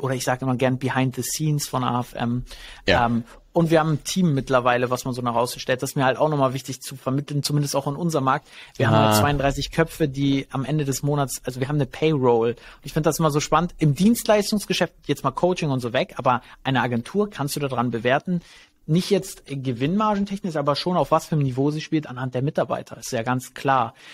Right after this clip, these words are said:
Speaker 1: Weil, ähm, wir können ja nur, wir skalieren irgendwann nur noch, wir haben gute Systeme und
Speaker 2: Über
Speaker 1: systematisieren
Speaker 2: Köpfe
Speaker 1: Dinge
Speaker 2: wahrscheinlich,
Speaker 1: auch,
Speaker 2: ne?
Speaker 1: aber wir skalieren über Köpfe.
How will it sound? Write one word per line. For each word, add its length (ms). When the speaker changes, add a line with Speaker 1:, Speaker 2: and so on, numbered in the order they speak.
Speaker 1:
Weil, 260
ähm, 300
wir 240
können 260
ja 120
nur, 420
wir 80
skalieren 760
irgendwann 400
nur 120
noch, 240
wir 120
haben 240
gute 200
Systeme 540
und 320
Speaker 2:
Über 200
Speaker 1:
systematisieren 200
Speaker 2:
Köpfe 300
Speaker 1:
Dinge 100
Speaker 2:
wahrscheinlich, 500
Speaker 1:
auch, 40
Speaker 2:
ne? 180
Speaker 1:
aber 340
wir 180
skalieren 400
über 140
Köpfe. 480